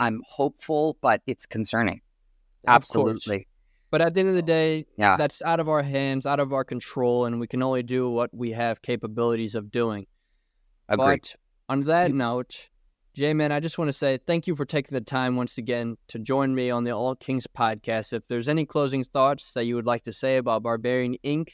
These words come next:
Speaker 2: now would be the time to do so. But thank you again for this opportunity to speak with you.
Speaker 1: Yeah, absolutely. No, I think I just wanna thank you again for this. I, I, t-, I,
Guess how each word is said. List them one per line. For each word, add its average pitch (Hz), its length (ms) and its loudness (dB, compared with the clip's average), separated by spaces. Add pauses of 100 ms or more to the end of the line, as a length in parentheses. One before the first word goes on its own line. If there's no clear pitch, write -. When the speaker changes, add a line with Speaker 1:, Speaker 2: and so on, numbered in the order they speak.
Speaker 2:
now 120 200 0
would 117 120 -2
be 117 60 -2
the 110 100 -6
time 117 280 -4
to 107 60 -10
do 139 220 -2
so. 139 380 0 (420)
But 113 160 -14
thank 147 240 2
you 143 100 4
again 123 260 2
for 117 100 -6
this 117 180 -2
opportunity 110 540 0
to 104 80 -8
speak 107 300 -6
with - 140 -20
you. 98 140 -8 (960)
Speaker 1:
Yeah, 165 200 4
absolutely. 160 680 2
No, 165 160 4
I 165 80 2
think 185 200 -8
I 247 60 2
just 220 200 -2
wanna 151 200 2
thank 117 340 0
you 113 120 0
again 98 260 -2
for 101 160 -8
this. 101 340 -4
I, 120 240 4
I, 127 120 2
t-, 160 260 -4
I, 131 140 -2